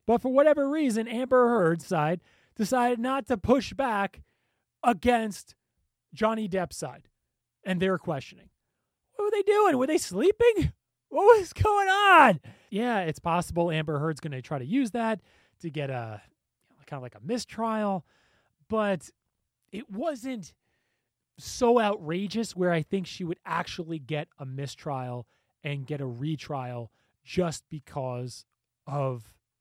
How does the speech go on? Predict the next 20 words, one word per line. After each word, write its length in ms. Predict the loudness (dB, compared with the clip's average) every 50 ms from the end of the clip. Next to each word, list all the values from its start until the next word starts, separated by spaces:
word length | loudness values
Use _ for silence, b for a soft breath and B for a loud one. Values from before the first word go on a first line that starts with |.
| _
that 200 | -12 -10 -10 -12
type 200 | -14 -16 -18 -18
of 120 | -18 -20 -20
questioning. 420 | -20 -20 -20 -20 -20 -20 -20 -20 _ _ _ -6
I'm 180 | -4 -4 -4 -4
just 180 | -6 -8 -8
looking 240 | -6 -6 -6 -6 -8
at 100 | -10 -8
this 120 | -10 -10 -10
from 140 | -10 -10
an 80 | -10 -6
outsider 420 | -6 -6 -6 -6 -8 -8 -8 -10
perspective. 560 | -10 -10 -10 -12 -12 -12 -12 -12 -12 -12 -14 -12
I'm 140 | -12 -10
not 180 | -10 -10 -10 -10
looking 300 | -10 -12 -10 -10 -10 -10
at 140 | -8 -8 -8
it, 120 | -8 -10
of 120 | -12 -14 -12
course, 340 | -8 -6 -4 -4 -6 -8